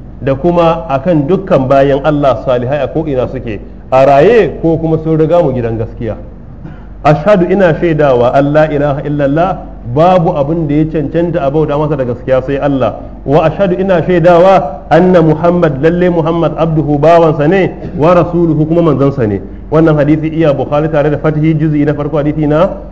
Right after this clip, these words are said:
goma, a, sha uku, yana Muslim, juz'i na farko, hadisi na ɗari uku da ɗaya. Ibn Hajar rahimahullah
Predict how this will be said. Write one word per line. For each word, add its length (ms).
goma, 800
a, 80
sha 160
uku, 320
yana 160
Muslim, 320
juz'i 160
na 80
farko, 240
hadisi 160
na 80
ɗari 160
uku 180
da 320
ɗaya. 320
Ibn 260
Hajar 260
rahimahullah 460